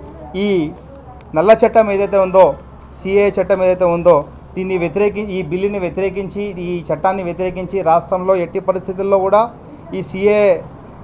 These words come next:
ఆ, జరగడానికి వీల్లేదని చెప్పేసి బీజేపీ ప్రభుత్వం మీద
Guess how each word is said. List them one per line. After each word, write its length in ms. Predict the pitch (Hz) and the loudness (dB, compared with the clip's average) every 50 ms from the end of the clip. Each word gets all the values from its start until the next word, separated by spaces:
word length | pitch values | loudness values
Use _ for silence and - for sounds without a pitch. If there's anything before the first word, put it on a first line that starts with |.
| - - 165 | -10 -6 -2
ఆ, 580 | 156 151 151 151 151 147 143 143 139 139 139 135 135 | 0 2 2 2 2 2 2 2 2 0 0 0 2
జరగడానికి 420 | 160 170 185 196 196 202 202 185 | 2 4 4 4 2 2 0 -2
వీల్లేదని 420 | 156 175 202 214 214 208 208 202 190 | -4 -2 2 2 4 4 4 2 2
చెప్పేసి 400 | 196 190 - 202 190 185 202 190 | 0 -2 0 -2 -2 -2 -2 -4
బీజేపీ 440 | 151 175 190 175 202 196 175 202 | -4 -4 0 0 0 2 2 0
ప్రభుత్వం 380 | 196 190 185 185 180 - 190 185 | 0 0 0 -2 0 -2 -2 -2
మీద 140 | 185 185 | 0 2